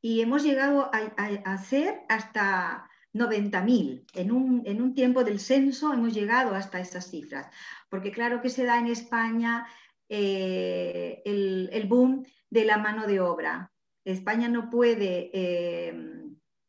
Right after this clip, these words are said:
digamos, ah, mm, con, con las, ah, con sus, ah, habitantes, con sus, ah,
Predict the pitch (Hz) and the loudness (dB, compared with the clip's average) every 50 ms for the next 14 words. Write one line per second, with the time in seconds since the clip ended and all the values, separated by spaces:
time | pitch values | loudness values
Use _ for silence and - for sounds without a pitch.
0 | _ _ _ _ _ _ _ - - _ _ _ _ _ _ - 190 190 208 220 | _ _ _ _ _ _ _ -18 -18 _ _ _ _ _ _ -4 -2 0 2 2
1 | 226 226 202 202 196 - 214 185 175 165 170 170 165 - - - - 190 185 - | 2 2 0 -2 -2 -2 -2 -2 -2 -2 -2 -4 -6 -8 -12 -18 -18 -18 -18 -18
2 | _ _ _ _ - 180 175 170 165 165 160 160 160 156 156 151 - 302 - 143 | _ _ _ _ -14 -12 -12 -12 -12 -12 -14 -12 -12 -12 -10 -10 -10 -8 -8 -8
3 | - 202 214 - - - 226 208 202 196 196 190 - - - _ _ _ - 208 | -8 -8 -10 -12 -8 -4 -2 -2 -2 -2 -4 -6 -8 -14 -20 _ _ _ -8 -6
4 | 196 196 190 185 185 180 180 180 180 - - 180 175 170 165 165 160 156 156 147 | -6 -4 -2 0 0 0 0 -2 -4 -6 -6 -6 -6 -6 -6 -6 -8 -8 -10 -10
5 | 151 - - _ _ _ _ _ _ _ _ _ _ _ _ _ _ _ _ _ | -14 -16 -20 _ _ _ _ _ _ _ _ _ _ _ _ _ _ _ _ _
6 | _ _ _ _ _ _ - 202 196 196 190 - - 202 196 190 185 185 180 - | _ _ _ _ _ _ -4 -4 -2 -2 -4 -4 -4 -2 -2 0 0 -2 -2 -4
7 | - - 185 175 170 - - 202 190 202 196 - 262 262 254 254 240 - 214 214 | -6 -6 -4 -2 -2 0 2 2 2 2 2 4 6 8 8 8 6 6 4 2
8 | 214 - - 208 190 190 185 - - - 196 185 185 180 180 180 175 - - 190 | 2 2 -2 -2 0 0 -2 -2 -2 -2 0 2 2 2 0 0 -2 -4 -2 -2
9 | 175 170 165 156 | -2 -2 -4 -6